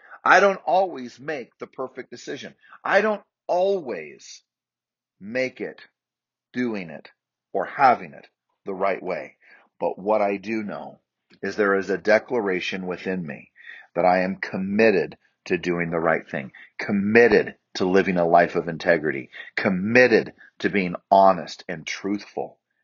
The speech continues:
And I truly believe that as we live and we expand and we grow, that there are moments in our lives where we learn to be honest,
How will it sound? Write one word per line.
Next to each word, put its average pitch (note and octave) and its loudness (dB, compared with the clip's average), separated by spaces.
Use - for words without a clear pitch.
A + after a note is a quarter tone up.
And G#2+ 4
I G#2 2
truly B2 -8
believe F2 -8
that E2+ -4
as E2 -4
we E2 -6
live G2+ 4
and D#2+ -6
we D#2+ -12
expand G#2 -2
and D2+ -10
we C#2 -12
grow, F#2 0
that G2 -4
there E2 -2
are D2 -8
moments G#2 -2
in A2+ -6
our A2+ -2
lives D2+ -4
where D#2 -8
we D#2 -10
learn E2 -2
to F#2 -6
be C#2 -8
honest, C2+ -2